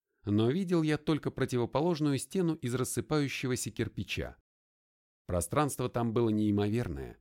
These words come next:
Там можно было бродить неделю, но так ничего не найти. Ко мне подступила ещё одна волна отчаяния.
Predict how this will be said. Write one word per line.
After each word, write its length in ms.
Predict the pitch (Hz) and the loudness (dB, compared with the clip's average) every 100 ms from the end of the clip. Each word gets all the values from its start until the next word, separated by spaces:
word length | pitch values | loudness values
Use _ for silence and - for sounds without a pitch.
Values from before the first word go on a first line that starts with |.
| _ _ _ _ _ _ _ | _ _ _ _ _ _ _
Там 160 | 92 | 2
можно 360 | 95 151 131 143 | 4 4 2 0
было 220 | 135 135 | 2 2
бродить 400 | 120 123 139 - | 2 2 0 0
неделю, 480 | 143 139 170 76 - _ _ _ _ _ | 0 2 0 -2 -6 _ _ _ _ _
но 180 | 107 120 | 2 2
так 260 | - 202 - | 2 -2 0
ничего 340 | 151 - 135 | -2 0 2
не 100 | 127 | 2
найти. 540 | 120 104 95 - - - _ _ _ _ _ _ _ _ - | 2 2 0 -6 -12 -14 _ _ _ _ _ _ _ _ 0
Ко 120 | 156 | 2
мне 140 | 208 | 2
подступила 540 | 202 - - 151 143 139 | 0 -4 -2 -2 0 0
ещё 460 | 127 131 - 208 | 0 -2 -2 0
одна 240 | 185 151 143 | 0 2 2
волна 340 | 135 131 120 | 2 2 2
отчаяния. 800 | 113 - - 82 65 65 62 - | 0 -2 -2 -2 -2 -8 -12 -16